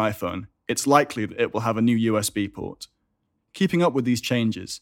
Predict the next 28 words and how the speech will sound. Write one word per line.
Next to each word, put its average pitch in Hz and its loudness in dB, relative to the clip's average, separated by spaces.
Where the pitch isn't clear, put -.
as 120 -8
well 135 2
as 139 2
extending 127 2
the 117 0
microphones 107 -2
to 117 -4
as 110 -4
wide 127 4
a 123 0
range 117 0
of 104 -6
devices 107 -2
as 104 -10
possible, 98 -6
remains 127 4
one 120 2
of - -4
Sonic 110 -2
Presence's 110 -4
biggest 104 -2
challenges, 104 -4
and 127 2
one 127 4
that 117 -4
its - -2
staff 107 0
relishes. 104 -4